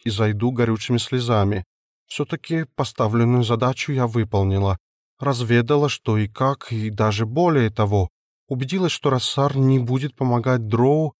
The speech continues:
в нашем с ними конфликте. Впрочем, как и нам.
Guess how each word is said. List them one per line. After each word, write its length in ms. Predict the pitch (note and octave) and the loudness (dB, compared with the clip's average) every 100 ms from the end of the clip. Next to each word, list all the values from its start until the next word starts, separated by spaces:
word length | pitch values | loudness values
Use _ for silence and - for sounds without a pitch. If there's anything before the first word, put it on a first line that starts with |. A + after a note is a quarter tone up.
| _ - | _ -2
в 120 | A#2 | 2
нашем 380 | B2 A#2 - A#2+ | 2 2 0 -4
с 140 | - | 0
ними 180 | A#2 A2+ | 0 0
конфликте. 720 | B2 A#2 - G#2+ - - F#2+ - _ _ _ | 0 -2 -2 -4 -4 -2 -2 -2 _ _ _
Впрочем, 760 | - - G3 - - F#3 E3+ - - | -10 -2 -2 -2 0 0 0 -6 -6
как 200 | G#2+ B2 | -2 2
и 40 | |
нам. 340 | G2+ F#2+ F#2 | 2 2 0